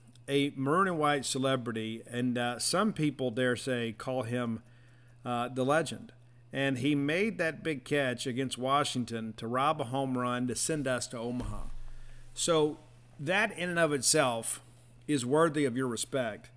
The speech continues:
Give Brooks a call today for more information, six oh one, four one six, eight zero seven five. Again, that's six oh one, four one six, eight zero seven five. Make Portico your next move.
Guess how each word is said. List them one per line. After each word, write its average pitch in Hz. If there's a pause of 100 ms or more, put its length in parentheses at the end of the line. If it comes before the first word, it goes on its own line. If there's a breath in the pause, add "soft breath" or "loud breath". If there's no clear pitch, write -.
(360 soft breath)
Give 185
Brooks 185
a 151
call 156
today 139
for 139
more 135
information, 131
six -
oh 156
one, 135
four 175
one 139
six, 135
eight 156 (100)
zero 127
seven 127
five. 123
Again, 131
that's 131
six -
oh 143
one, 127
four 165
one 131
six, 127 (480 loud breath)
eight 175
zero 147
seven 143
five. 143
Make 170
Portico 156
your 139 (320)
next 123 (560 soft breath)
move. 135